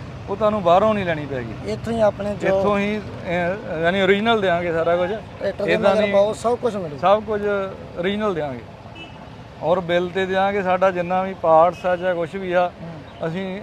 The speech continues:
Speaker 1: origignal ਹੀ ਵੇਚਦੇ ਆ ਔਰ ਬਿੱਲ ਤੇ ਦਿੰਨੇ ਆ।
Speaker 2: ਤੁਹਾਡੇ origignal ਤੋਂ ਮੈਂ ਫਿਰ ਗੱਲ ਟੋਕਣ ਲੱਗਾ। ਇੱਥੇ ਕਸਟਮਰ ਆ ਗਿਆ,
Speaker 1: ਜੀ।
Speaker 2: ਜ਼ਿਮੀਂਦਾਰ ਵੀਰ ਆ ਗਿਆ,
Speaker 1: ਜੀ।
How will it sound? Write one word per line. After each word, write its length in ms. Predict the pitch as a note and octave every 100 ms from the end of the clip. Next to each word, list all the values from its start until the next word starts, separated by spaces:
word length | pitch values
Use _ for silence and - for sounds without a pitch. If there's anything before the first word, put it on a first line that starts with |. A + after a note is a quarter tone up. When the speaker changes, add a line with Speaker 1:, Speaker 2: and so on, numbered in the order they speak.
| G3
Speaker 1:
origignal 380 | D#3+ E3+ G3+ G#3+
ਹੀ 160 | G3
ਵੇਚਦੇ 420 | F#3 D3+ C#3+ E3 F#3
ਆ 100 | F#3
ਔਰ 300 | F#3+ F3+ F3+
ਬਿੱਲ 220 | E3 E3
ਤੇ 200 | E3+ F#3+
ਦਿੰਨੇ 340 | F3 D#3 D3+ F3
ਆ। 180 | F3 F3+ - -
Speaker 2:
ਤੁਹਾਡੇ 240 | C#4 C4+
origignal 340 | C4+ B3+ C#4 D4
ਤੋਂ 140 | C#4+
ਮੈਂ 120 | C4+ B3+
ਫਿਰ 160 | A#3+
ਗੱਲ 260 | A#3+ A3 G3
ਟੋਕਣ 360 | F#3+ F3+ F#3
ਲੱਗਾ। 280 | F3 C#3+ C#3+ C3 - - - - - - - - - - - - - - - - - - - - - - - A3
ਇੱਥੇ 220 | B3 C#4+
ਕਸਟਮਰ 420 | C#4 B3+ B3 B3+
ਆ 160 | B3 F#3
ਗਿਆ, 180 | D3+ C3 G#2 - -
Speaker 1:
ਜੀ। 100 | B2+
Speaker 2:
ਜ਼ਿਮੀਂਦਾਰ 500 | B2 A3 G#3+ G#3 G3+
ਵੀਰ 220 | F#3+ F#3+ F#3
ਆ 200 | E3+ C#3+
ਗਿਆ, 220 | C#3 B2+ A2+
Speaker 1:
ਜੀ। 140 | B2+